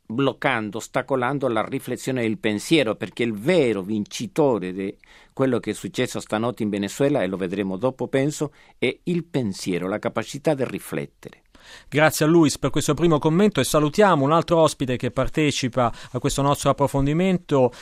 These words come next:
Speaker 2: eh, in diretta con noi da Crema. C'è Mauro Castagnaro, collega giornalista, esperto di America Latina, eh, della redazione di Missione Oggi, mensile dei missionari saveriani, collaboratore anche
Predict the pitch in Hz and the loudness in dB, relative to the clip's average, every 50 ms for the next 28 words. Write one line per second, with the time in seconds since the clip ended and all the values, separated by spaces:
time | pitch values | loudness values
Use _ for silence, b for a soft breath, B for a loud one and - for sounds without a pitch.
0 | B B B - 123 120 120 123 123 127 147 160 156 - 151 127 - 139 143 151 | B B B -6 -4 -2 -2 0 0 2 2 2 2 2 2 0 0 0 2 2
1 | 156 147 139 135 127 139 127 - 175 185 190 170 135 123 113 - 123 123 139 143 | 2 2 2 2 2 0 0 2 2 4 4 4 2 2 0 2 2 2 2 2
2 | 135 131 123 - 127 - - - 139 139 151 160 165 156 143 120 117 110 - 123 | 2 2 0 0 -2 -2 0 0 0 2 2 2 2 2 2 2 0 0 0 0
3 | 120 143 143 131 131 113 123 127 123 135 143 151 170 165 - - - 110 - - | 2 2 2 2 2 0 0 0 0 2 2 2 2 0 0 0 -2 -2 -2 0
4 | - 143 135 - - 120 120 123 135 127 117 117 127 123 123 120 - 156 165 180 | 0 0 0 0 0 0 0 0 0 0 0 0 0 0 0 0 0 2 2 2
5 | 180 175 160 131 117 B B B B B B B 110 104 110 113 113 113 113 117 | 4 4 4 2 2 B B B B B B B -6 -4 -2 -2 -2 -2 -2 -2
6 | - - 151 135 127 117 120 117 117 113 - - 160 147 139 139 143 143 143 135 | -2 0 0 0 2 2 2 2 2 2 2 2 2 2 2 4 4 4 2 2
7 | 120 107 110 107 107 110 101 - - 143 131 117 117 117 113 - - 131 139 135 | 0 -2 -2 -2 -2 -2 -2 -2 -2 -2 0 0 0 0 -2 -2 -2 0 0 0
8 | 123 - 143 139 151 151 151 143 135 120 113 107 - 127 123 120 120 120 120 120 | 0 0 0 0 0 0 0 0 0 0 0 -2 -2 -2 0 0 0 0 0 0
9 | 135 123 127 123 123 120 - - 123 107 | 0 2 2 2 0 0 -2 -2 -2 -2